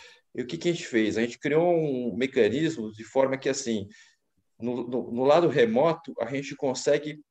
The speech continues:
colocar ou uma máquina que eu processe mais informações, e que ainda assim é muito mais leve que qualquer máquina aí hoje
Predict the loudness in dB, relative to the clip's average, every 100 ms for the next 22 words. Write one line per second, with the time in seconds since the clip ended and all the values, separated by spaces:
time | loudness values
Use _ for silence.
0 | _ _ -6 0 0 0 2 4 4 2
1 | -2 0 -2 2 0 0 -4 -8 -4 -6
2 | -4 -6 -6 -2 -2 -2 -10 -6 0 4
3 | 6 4 2 -4 -4 -4 -4 -4 -4 -4
4 | -8 -2 0 2 -2 -2 -6 -4 -4 -6
5 | -2 0 0 2 6 6 4 -8 -6 -6
6 | -2 -2 0 -2 -2 -6 -4 -4 -2 -4
7 | -4